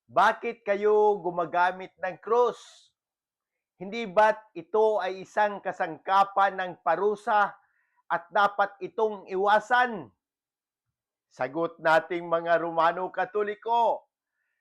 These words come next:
ang krus ay naging sagisag ng tagumpay ng kaligtasan. Nakasulat sa unang Korinto, chapter one, verse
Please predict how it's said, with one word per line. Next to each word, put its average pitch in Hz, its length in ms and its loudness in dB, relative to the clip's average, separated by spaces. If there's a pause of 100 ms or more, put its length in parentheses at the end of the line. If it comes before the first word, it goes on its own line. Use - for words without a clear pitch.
(200)
ang 214 320 -6
krus 240 560 4
ay 220 160 0
naging 208 400 -4
sagisag 202 1040 0
ng 196 220 -4 (100)
tagumpay 190 800 -2
ng 196 240 -4
kaligtasan. 175 1120 -4 (720)
Nakasulat 190 720 -4
sa - 160 -8
unang 190 400 -2
Korinto, 190 960 -4 (400)
chapter 165 400 -6
one, 175 320 2
verse 160 320 -4